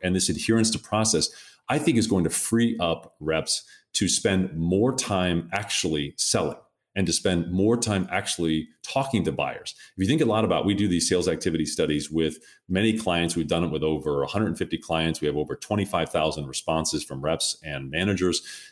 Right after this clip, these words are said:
We have a good idea of where they spend their time. They're only spending typically around twenty-three to twenty-five percent of reps' time is actually spent selling, which is shocking if you think about the amount of money you're spending and, and paying a sales rep, and they're only spending that amount of time selling.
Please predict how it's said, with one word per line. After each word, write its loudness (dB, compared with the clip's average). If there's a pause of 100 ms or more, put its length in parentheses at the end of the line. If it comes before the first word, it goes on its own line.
We 2
have 4
a 4
good 4
idea 4
of 0
where 2
they 4
spend 0
their -2
time. -2
They're 0
only 2
spending 2
typically 2
around 2
twenty-three 0
to 2
twenty-five -2
percent -2
of -4 (100)
reps' -2
time -2
is -2
actually -2
spent -4
selling, 0 (360)
which 2
is 2
shocking 0 (120)
if -8
you 0
think 0
about 0
the 2
amount 0
of 2
money 2
you're 2
spending 2
and, -6 (220)
and -8
paying 0 (120)
a -10
sales 2
rep, -2 (220)
and 0
they're 4
only 4
spending 0
that 2
amount 0
of -6
time -4
selling. -2